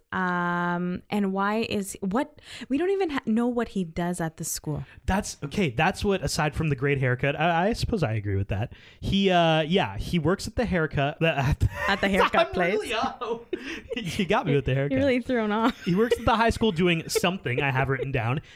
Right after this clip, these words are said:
Speaker 2: He's a barista at a
Speaker 1: Yes.
Speaker 2: coffee
Speaker 1: Yeah,
Speaker 2: shop.
Speaker 1: yeah.
Speaker 2: He likes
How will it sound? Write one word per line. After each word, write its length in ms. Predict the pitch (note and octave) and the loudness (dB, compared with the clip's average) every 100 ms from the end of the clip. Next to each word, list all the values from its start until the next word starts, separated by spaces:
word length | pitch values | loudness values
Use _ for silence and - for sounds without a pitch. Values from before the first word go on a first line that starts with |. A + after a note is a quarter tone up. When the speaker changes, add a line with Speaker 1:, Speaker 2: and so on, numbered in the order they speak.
| - | -4
Speaker 2:
He's 280 | G3+ G3 E3+ | 0 2 4
a 160 | F3+ | 2
barista 840 | C3+ A2+ C3 A#2 - - A#3 C#4+ E4+ | 2 0 0 0 -2 -2 0 2 2
at 160 | D#3 | 2
a 40 | C3+ | 2
Speaker 1:
Yes. 80 | |
Speaker 2:
coffee 280 | - B2 D3 | 0 0 0
Speaker 1:
Yeah, 120 | F#3+ | 0
Speaker 2:
shop. 220 | D3+ C#3 F#3 | 2 2 0
Speaker 1:
yeah. 180 | F3 - - | -4 -6 -8
Speaker 2:
He 260 | - F#3+ D3+ | -2 0 2
likes 460 | B2+ C3 E3 - | 0 2 2 0